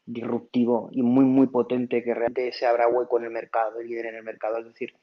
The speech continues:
evidentemente eso es muy difícil, pero ¿no es ahora más posible que nunca el crear este tipo de soluciones tota-, eh, súper disruptivas? Porque estamos centrando mucho el problema en los datos, ¿no?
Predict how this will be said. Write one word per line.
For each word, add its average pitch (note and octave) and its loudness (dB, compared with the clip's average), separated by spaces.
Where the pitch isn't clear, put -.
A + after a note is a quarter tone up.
evidentemente C#3+ 0
eso E3 -6
es E3 -8
muy E3 4
difícil, B2 0
pero A2+ 0
¿no C3+ 2
es D#3+ -2
ahora E3+ 6
más D#3 0
posible C#3 0
que B2 0
nunca C3+ 0
el B2 -4
crear C3 2
este C#3+ -2
tipo C3 -2
de C3 0
soluciones B2+ -4
tota-, - -4
eh, B2 -4
súper B2 -2
disruptivas? B2 -2
Porque C3+ 0
estamos D#3+ -2
centrando F3 0
mucho F3 2
el D#3+ 0
problema D#3 4
en D#3+ 0
los A#2 -4
datos, B2 0
¿no? F3+ -20